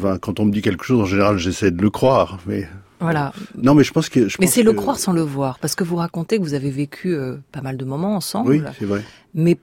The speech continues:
Speaker 2: vous ne l'avez jamais vu peindre.
Speaker 1: Non, mais d'ailleurs, je crois que peu de gens, très, très peu de gens l'ont vu peindre. Euh, même parfois, je me, je me demandais comme ça, de manière un peu fantaisiste, si c'était bien lui qui avait peint ces toiles, mais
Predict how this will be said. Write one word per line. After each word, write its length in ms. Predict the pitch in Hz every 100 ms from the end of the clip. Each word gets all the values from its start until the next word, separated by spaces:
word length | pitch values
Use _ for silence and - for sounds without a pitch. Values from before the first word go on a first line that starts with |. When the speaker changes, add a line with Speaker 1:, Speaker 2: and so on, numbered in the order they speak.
| -
Speaker 2:
vous 260 | 160 147
ne 80 | 165
l'avez 200 | 151 196
jamais 260 | 185 165 165
vu 120 | 147
peindre. 440 | - 139 135 127 127 135 -
Speaker 1:
Non, 260 | 123 143
mais 100 | 117
d'ailleurs, 260 | 101 123 147
je 100 | 127
crois 200 | - 143
que 220 | - 113 95 143 - -
peu 160 | - 143
de 40 |
gens, 320 | 131 107 135 139
très, 220 | - 151
très 180 | - 131
peu 160 | 120
de 60 | 107
gens 180 | 113 143
l'ont 180 | 107
vu 220 | 95 104 110
peindre. 560 | - 107 98 87 82 - - - -
Euh, 1000 | 92 90 87 85 87 90 85 87 90 87 98 107 -
même 360 | 147 104 104 92
parfois, 340 | 101 - 123
je 60 | 110 -
me, 180 | 95
je 140 | 92 -
me 100 | 98
demandais 360 | 95 98 101 104
comme 160 | 85
ça, 400 | - 101 87 82
de 240 | 80 85 87
manière 240 | 90 90
un 80 | 85
peu 120 | 95
fantaisiste, 920 | 90 95 - 90 87 113 - - 90
si 300 | - - -
c'était 320 | - 85 -
bien 180 | 87 98
lui 160 | 90 113
qui 140 | -
avait 160 | 85 85
peint 200 | - 98
ces 160 | -
toiles, 340 | 87 - 101 90
mais 220 | 80 85